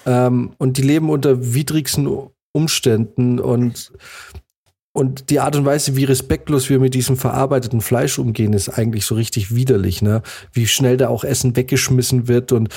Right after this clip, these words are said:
äh, ich meine, wie oft ist man beim Einkaufen und dann siehst du irgendwie die, die, die Sticker, jetzt dreißig Prozent reduziert, weil es kurz vorm Ablaufdatum ist und, und man weiß einfach so, okay, das morgen schmeißen sie es weg. Also wie viele Viecher werden denn bitte gesch-,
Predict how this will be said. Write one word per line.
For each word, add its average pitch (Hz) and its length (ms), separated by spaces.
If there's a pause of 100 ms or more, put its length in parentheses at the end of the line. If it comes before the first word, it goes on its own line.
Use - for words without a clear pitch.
(280)
äh, 139 100 (180)
ich 127 140
meine, 131 280 (340)
wie 143 200
oft 143 280
ist 143 200
man 135 420 (260)
beim 135 140
Einkaufen 135 800
und 131 240
dann 131 160
siehst 139 280
du 147 40
irgendwie 135 260
die, 131 300
die, 135 180
die 131 140
Sticker, 135 680
jetzt 135 240
dreißig 131 340
Prozent 135 360
reduziert, 135 460
weil 127 80
es 127 100
kurz 131 180
vorm 135 180
Ablaufdatum 127 760
ist 110 160
und, 117 200 (480)
und 135 120
man 127 180
weiß 135 280
einfach 131 420
so, 127 240
okay, 131 260
das 131 160
morgen 135 380
schmeißen 127 480
sie 127 80
es 117 160
weg. 135 200
Also 120 200
wie 135 100
viele 135 200
Viecher 165 640
werden 135 320
denn 131 160
bitte 135 460
gesch-, - 340